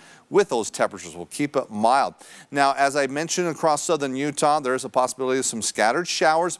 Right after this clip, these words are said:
maybe some thunderstorms, and the focus today will be mainly for the central and southern portions of the state. Northern Utah, you get into the mix, especially as we look towards tomorrow. So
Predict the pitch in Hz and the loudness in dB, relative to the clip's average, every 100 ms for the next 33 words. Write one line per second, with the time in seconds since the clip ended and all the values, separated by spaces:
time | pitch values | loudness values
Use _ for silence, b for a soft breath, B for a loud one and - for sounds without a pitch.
0 | _ 107 110 131 180 165 170 170 160 180 | _ -6 -4 -4 -6 -2 -2 0 -2 0
1 | 165 165 B B B 156 175 - 220 - | 0 -2 B B B 0 0 0 0 0
2 | 208 - 180 185 165 135 143 131 131 180 | -2 -2 0 2 2 0 -2 -2 -4 -2
3 | 196 147 - 123 110 110 107 - 151 160 | -2 -2 0 0 0 -2 0 0 -2 0
4 | 165 151 B B 113 110 160 147 - 131 | 0 -2 B B -4 0 2 0 0 -2
5 | - 107 110 101 104 - 113 90 _ B | -2 -2 -2 -2 -4 0 0 -2 _ B
6 | B B 135 196 262 226 226 233 226 220 | B B 0 0 0 -2 -4 -2 0 0
7 | 220 147 143 226 208 151 135 113 110 156 | -2 -8 -12 -6 -4 -2 -4 -4 -4 -2
8 | 127 - - - 156 131 107 104 101 - | -2 -4 -4 -2 -2 -2 -2 -2 -4 -2
9 | 107 101 - - 92 117 127 87 - 127 | -2 -2 -4 -8 0 2 2 -2 -2 -2